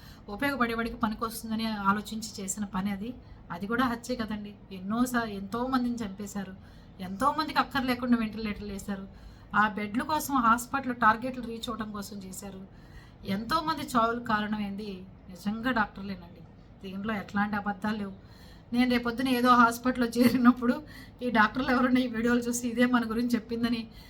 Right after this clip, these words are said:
కచ్చలు పెంచుకున్నా నేను చేయగలిగింది లేదు. కానీ డాక్టర్ల వల్ల మాత్రం కోవిడ్ టైంలో ఇబ్బంది పడి, ఆ,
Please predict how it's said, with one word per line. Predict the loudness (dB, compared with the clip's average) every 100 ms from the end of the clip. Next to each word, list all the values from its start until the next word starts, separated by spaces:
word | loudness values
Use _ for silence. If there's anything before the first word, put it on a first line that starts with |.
| -12 0
కచ్చలు | 0 2 0
పెంచుకున్నా | 2 0 -2 2
నేను | 2 0
చేయగలిగింది | -4 -4 -4 -6 -6
లేదు. | -6 -6
కానీ | -2 -2 -2 -8 -14 -20 -20 -16
డాక్టర్ల | 2 6 6 4 -2
వల్ల | 4 6 6
మాత్రం | 4 0 0 -8 -8 -12 -4
కోవిడ్ | -2 -2 -2
టైంలో | -4 -4 -4 -6 -8 -12
ఇబ్బంది | -12 -2 2 4
పడి, | 2 0 -4 -8 -16 -20 -20 -20 -20 -20 -20 -20 -18 -10
ఆ, | -6 -6